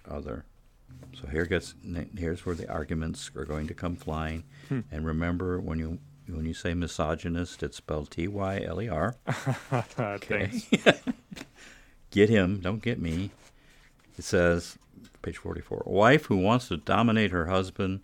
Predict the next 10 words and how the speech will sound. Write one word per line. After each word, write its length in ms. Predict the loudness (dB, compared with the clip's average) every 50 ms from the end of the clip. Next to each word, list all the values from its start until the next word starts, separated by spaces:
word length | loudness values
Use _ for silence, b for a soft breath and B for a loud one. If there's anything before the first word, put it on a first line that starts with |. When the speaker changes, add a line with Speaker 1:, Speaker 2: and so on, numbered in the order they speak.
| _ b b b b b b b b
Speaker 1:
dishonors 720 | -2 -2 -2 0 0 2 2 2 2 2 0 0 -2 -4
herself 540 | -6 -6 -6 -4 -2 0 0 0 0 -4 -6
and 220 | -8 -6 -6 -8
him." 320 | -8 -8 -8 -8 -8 -10 -14 -20 _ _ -20 -20 _ _ _ _ _ _ _ -20 _ _ _ _ _ _ _ _ _ _ _ _ _ -20 b b b b b b b b b b -10
I 60 | -8
might 240 | -6 -4 -4 -4 -4
add, 280 | -4 -4 -6 -6 -8 -10
"and 140 | -10 -10 -8
her 160 | -6 -6 -4
Lord," 320 | -2 -2 -4 -4 -4 -8